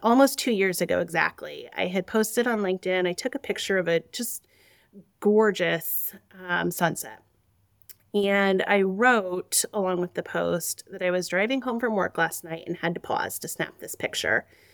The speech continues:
The sky was so perfect, and I could see God's work in it. My word for twenty twenty was pause.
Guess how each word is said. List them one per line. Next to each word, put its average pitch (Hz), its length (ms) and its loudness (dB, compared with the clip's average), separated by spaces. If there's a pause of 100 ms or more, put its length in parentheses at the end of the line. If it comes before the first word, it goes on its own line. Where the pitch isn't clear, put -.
(300)
The - 60 -4
sky 196 300 4
was 190 140 4
so 233 220 6
perfect, 185 580 0
and 175 120 -4
I 180 60 0
could 165 160 -8
see 170 300 -2
God's 170 240 -2
work 160 260 -2
in 98 100 -4
it. 101 200 -2 (800)
My 190 160 2
word 202 340 2
for 254 140 -2
twenty 220 320 0
twenty 175 360 2
was 180 180 -2
pause. - 760 -4